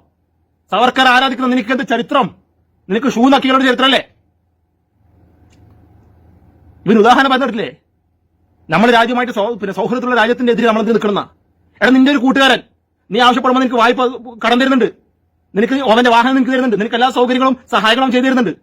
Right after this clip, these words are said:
പക്ഷെ അവൻ ഈ നാടിനെ പല വിധത്തിൽ വഞ്ചിച്ചവനാ, ഈ നാട്ടിലെ പലരെയും സാമ്പത്തികമായി ചൂഷണം ചെയ്തവനാ, അവൻ മറ്റുള്ള തെറ്റുകൾ ചെയ്തവനാ, ഈ നാട്ടിലെ നിയമവിരുദ്ധ പ്രവർത്തനങ്ങൾ ചെയ്തിട്ട് ഈ നാട്ടുകാർക്ക് ബുദ്ധിമുട്ടുണ്ടാക്കുന്നവനാ. അവൻ നിനക്ക് സഹായം ചെയ്തെന്ന ഒറ്റ കാരണം കൊണ്ട്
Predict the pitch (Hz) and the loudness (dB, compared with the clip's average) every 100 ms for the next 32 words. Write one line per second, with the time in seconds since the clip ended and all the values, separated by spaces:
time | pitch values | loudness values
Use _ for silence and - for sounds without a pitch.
0 | _ _ - 240 277 285 247 247 269 285 | _ _ -4 0 2 2 2 2 2 0
1 | 269 - 240 269 262 262 240 262 262 - | 0 0 0 -2 -2 -2 0 0 -2 -4
2 | - _ _ _ _ 233 254 247 262 240 | -10 _ _ _ _ 0 2 2 0 0
3 | 240 269 269 254 254 254 254 247 247 247 | 0 0 -2 -4 -4 -2 -2 -2 0 0
4 | 262 269 208 - _ _ _ - 220 254 | 2 2 0 -4 _ _ _ -6 0 0
5 | 247 269 240 240 269 254 262 254 185 - | 0 0 0 0 0 2 2 0 -2 -10
6 | _ _ 233 254 247 247 247 254 247 - | _ _ -2 0 0 0 0 0 0 -2
7 | 240 226 254 247 254 339 262 247 233 262 | -2 -2 -2 -2 -2 -2 0 0 0 -2
8 | 233 233 185 262 233 254 254 240 214 - | -2 -2 -2 -2 2 0 0 0 -2 -4
9 | _ _ _ _ 170 247 247 262 285 285 | _ _ _ _ 0 2 4 2 0 -2
10 | 262 262 262 262 269 262 277 247 254 269 | 0 0 -2 -2 -2 -2 -2 0 0 0
11 | 262 | -2